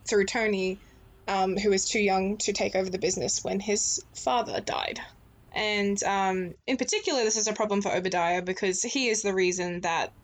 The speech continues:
weapons have been making it out of Stark Industries into the hands of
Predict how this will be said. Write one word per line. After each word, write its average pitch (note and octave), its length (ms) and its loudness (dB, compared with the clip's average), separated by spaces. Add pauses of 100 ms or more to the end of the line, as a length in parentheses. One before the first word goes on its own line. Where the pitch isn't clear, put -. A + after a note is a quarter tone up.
(160)
weapons F#3+ 360 -4
have F#3 160 -6
been F#3 140 -2
making F3+ 280 -6
it - 140 -10 (100)
out C#4 280 0
of G#3 120 -2
Stark G3+ 300 -2
Industries F#3+ 560 0
into G3 180 -6
the - 80 -6
hands F#3+ 400 -6
of - 320 -12